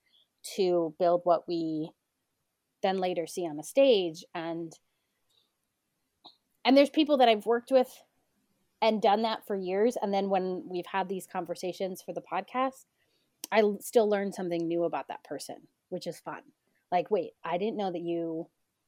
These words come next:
also worked at maybe the same theater I did years ago, or where you went to undergrad, or how you got into, what your path was." Like, you might have come into theater from a really different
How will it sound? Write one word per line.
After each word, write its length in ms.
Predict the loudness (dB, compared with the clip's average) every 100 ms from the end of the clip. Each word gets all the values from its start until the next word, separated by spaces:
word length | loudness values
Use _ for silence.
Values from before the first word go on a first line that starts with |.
| _ _ _ _ _ 2
also 280 | 2 4
worked 260 | 2 0 -4
at 60 | -4
maybe 220 | -4 -4
the 100 | -6
same 220 | -6 -6
theater 320 | -6 -6 -4 -4
I 80 | -4
did 240 | -8 -10 _ _ _ _
years 360 | -10 -8 -6 -8
ago, 360 | -10 -12 -18 _ _ _ _
or 480 | 0 0 0 -4 -8 _ _ _ _ _
where 120 | -2
you 140 | 0 2
went 160 | 0 0
to 100 | -4
undergrad, 640 | -2 0 0 -2 -4 -10 -8
or 80 | -6
how 220 | 0 0
you 220 | 2 2
got 260 | 4 4 2
into, 260 | -2 -6 -2
what 180 | -2
your 160 | 2 0
path 300 | 0 -6 -4 -6
was." 280 | -8 -8 -6
Like, 240 | -6 -8 _ _ _ _ _ _ -4
you 180 | 0
might 240 | 2 2 0
have 160 | -4
come 240 | -4 -2 0
into 240 | -2 -4
theater 300 | 0 2 2
from 220 | 2 0
a 80 | 0
really 400 | 0 2 2 2
different 400 | -2 -2 -4 -6